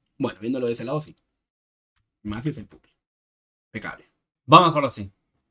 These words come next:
Speaker 1: ¿Qué les parece, muchachos? Pupi Zanetti, homenaje acá con el señor Nicolás Sánchez en esto que es pes Photoshop.
Speaker 2: Photoshop, Epic, Soccer,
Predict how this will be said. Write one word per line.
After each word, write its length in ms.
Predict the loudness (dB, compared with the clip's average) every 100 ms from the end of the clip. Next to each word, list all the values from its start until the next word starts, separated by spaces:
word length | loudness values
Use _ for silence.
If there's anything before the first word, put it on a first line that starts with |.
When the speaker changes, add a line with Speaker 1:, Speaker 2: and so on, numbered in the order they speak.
| _
Speaker 1:
¿Qué 80 | -2
les 100 | 2
parece, 300 | 4 4 0
muchachos? 680 | -6 -4 -6 -8 -10 -14 -20 _ _ _ _ -6
Pupi 220 | -2 -2
Zanetti, 560 | -2 -4 -4 -8 -8 -8
homenaje 920 | -6 -4 -4 -4 -8 -8 -10 -12 -20
acá 240 | -16 -14 -10
con 160 | -10
el 80 | -12
señor 600 | -14 -12 -10 -12 -14 -20 _ _ -14
Nicolás 300 | -10 -10 -10
Sánchez 560 | -14 -12 -16 -20 _ _ _ -20 -18
en 100 | -16
esto 240 | -16 -18 -20
que 100 | -20
es 220 | -20 _ _ _ _ -10
pes 500 | -10 -10 -20 _ _ _
Photoshop. 280 | -20 -20 _ _ _
Speaker 2:
Photoshop, 480 | 0 2 -6 -8 -6
Epic, 480 | -8 -6 -10 -12 _
Soccer, 560 | -14 0 0 0 -10